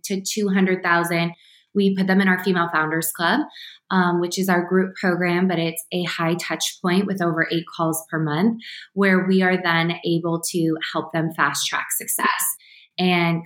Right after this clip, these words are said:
kind of skip those beginning stages of trying to figure out what should programs be, where should I be priced at, how do I get referrals and leads coming in. And then we have our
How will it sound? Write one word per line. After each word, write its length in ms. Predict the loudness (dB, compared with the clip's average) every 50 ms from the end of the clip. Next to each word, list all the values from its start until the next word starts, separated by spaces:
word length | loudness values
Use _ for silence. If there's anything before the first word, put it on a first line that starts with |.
| -4
kind 220 | -2 -2 0 0 0
of 100 | -2 -2
skip 640 | -4 -6 -6 -6 -6 -6 -4 0 0 0 0 -2 -4 -10 -6
those 240 | -2 0 0 0 0 -2
beginning 580 | -2 -2 0 0 0 0 0 0 0 0 -2
stages 800 | -2 -4 -4 -2 -2 -2 -2 -2 0 0 0 0 0 -2 -2 -4 -4
of 140 | -4 -4 -4 -6
trying 280 | -6 -4 -2 -2 -2
to 120 | -2 -2 -2
figure 260 | -4 -2 0 2 2
out 260 | 2 2 0 -4 -2
what 240 | 0 0 0 0 -2
should 240 | -4 -6 -6 -6 -4
programs 560 | -2 0 0 0 0 0 0 0 -2 -2 0
be, 260 | 2 2 4 4 2
where 220 | 2 0 0 0 0
should 180 | 0 -2 0
I 120 | 0 0 0
be 140 | 0 0 -2 -2 0
priced 340 | 0 2 2 0 -2 -2 0
at, 240 | 2 2 2 2 0 -4 -10 -14 -14 -16 -16 -12 -6
how 180 | 0 2 2 4
do 100 | 4 4
I 140 | 2 2 2
get 300 | 2 0 0 0 0 -2
referrals 600 | -4 -8 -6 -4 -2 0 2 2 2 0 -2 -4 -4
and 200 | -4 -2 0 2
leads 280 | 2 2 2 0 -2 -6 -10 -8
coming 320 | -6 -4 -2 -2 -4 -6 -6 -6
in. 380 | -4 -2 0 0 0 0 -2 -8 _ _ _ _ _ _ _ _ _ -2
And 160 | 2 4 4
then 160 | 4 4 4
we 140 | 4 4 4
have 380 | 4 4 4 4 4 4 2 0 0
our 340 | 0 2 2 2 0 -2